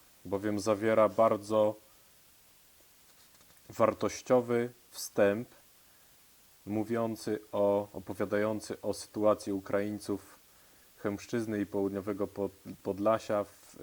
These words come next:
y, okresie okupacji niemieckiej, czyli rzecz oparta na wnikliwej kwerendzie źródłowej, również w oparciu, zwłaszcza przede wszystkim,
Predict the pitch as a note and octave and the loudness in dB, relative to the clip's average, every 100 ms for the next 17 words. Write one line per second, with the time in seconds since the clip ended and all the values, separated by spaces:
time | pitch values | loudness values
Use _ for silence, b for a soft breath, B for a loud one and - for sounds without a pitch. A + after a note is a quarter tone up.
0 | F#2+ F2+ F#2 G#2+ - G#2+ - G2 G2 - | -6 -4 -6 -8 -6 -6 -4 -6 -6 -2
1 | A2 - G2+ G2 G#2+ G2+ - - A2+ C3 | -2 0 -8 -6 -4 -6 -8 -6 -6 -6
2 | b b b b b - G2 G2+ G2+ B2+ | b b b b b -12 -4 -2 6 6
3 | - - G#2 A#2 A2+ - A2+ A2 G2+ G2+ | 4 -10 -2 0 0 0 -4 -2 -2 -2
4 | G#2 G#2+ _ b b b _ _ - G#2+ | -4 -6 _ b b b _ _ -16 -6
5 | A2+ A2 C3 A#2+ A2+ - A2 A2+ A2 G#2+ | -6 -4 -2 0 -2 0 0 2 0 -4
6 | G2+ A2 G#2 A2 G#2+ G#2+ G#2 A#2 G#2+ G#2+ | -4 -4 -2 2 2 2 0 0 0 -4
7 | G#2 - - G#2+ - G2 F#2+ - G2 F#2+ | -6 -8 -12 -6 2 4 2 -6 -6 -4
8 | G2 A#2+ - G2+ - F#2 F#2+ - C3 - | 4 4 4 -10 -10 -10 -10 -10 -12 -10
9 | - | -12